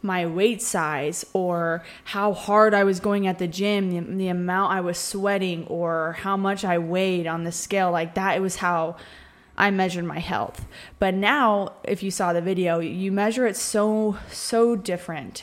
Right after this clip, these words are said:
It's, you know, your purpose, your why, your environment, your, your mental fitness, the community you're with.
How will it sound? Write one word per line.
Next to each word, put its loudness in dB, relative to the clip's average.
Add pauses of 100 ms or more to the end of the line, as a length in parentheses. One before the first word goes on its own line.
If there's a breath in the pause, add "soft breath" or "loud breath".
It's, -6 (480 loud breath)
you -4
know, -4
your -4
purpose, 0
your -2
why, 0
your 0 (380 loud breath)
environment, 2
your, -4 (100)
your 0
mental 0
fitness, -4 (120)
the -4 (100)
community 0
you're 2
with. -2